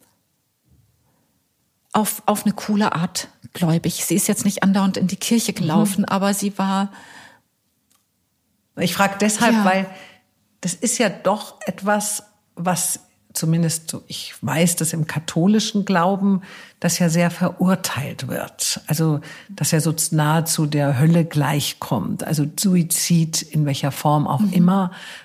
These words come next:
Speaker 2: Also das ist dann so die, das, das Schlimmste, was man irgendwie tun kann. Und deshalb steht man ja vielleicht, wenn man sehr gläubig ist oder vielleicht sehr geprägt von so einem katholischen Glauben,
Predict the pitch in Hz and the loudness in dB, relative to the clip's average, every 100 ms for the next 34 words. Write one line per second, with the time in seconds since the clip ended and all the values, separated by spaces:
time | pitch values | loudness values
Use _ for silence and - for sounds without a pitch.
0 | _ 160 160 151 147 - - 170 160 156 | _ 0 0 0 -4 -4 -2 2 2 2
1 | 151 143 151 151 101 139 - - 139 - | 0 -2 -2 -4 -4 -4 -4 -2 -2 0
2 | - 160 160 160 143 143 - 156 156 151 | 4 4 4 0 -2 -2 -2 -2 0 0
3 | 147 143 147 147 - 175 143 127 139 143 | 0 0 -2 -2 2 4 2 0 -2 -2
4 | 165 165 165 160 - - - - _ _ | -2 0 0 -4 -10 -20 -20 -20 _ _
5 | - - - - 165 175 - - - 165 | -16 -8 -4 0 0 -2 -10 -8 -2 2
6 | 180 175 160 - 156 139 180 208 - - | 4 4 2 0 0 2 2 0 -2 -4
7 | 156 156 147 139 147 147 156 165 196 202 | 0 2 2 2 -2 -2 0 2 4 2
8 | - 180 175 170 143 131 139 135 - 143 | 0 0 2 0 -4 -4 -4 -6 -6 -6
9 | 143 - - 165 208 214 - - 175 170 | -6 -8 -2 4 4 2 -4 -2 0 0
10 | 175 170 - 160 - 185 180 - - 170 | 0 0 -2 -6 0 0 2 0 -2 0
11 | 170 151 175 175 175 | 2 2 2 2 0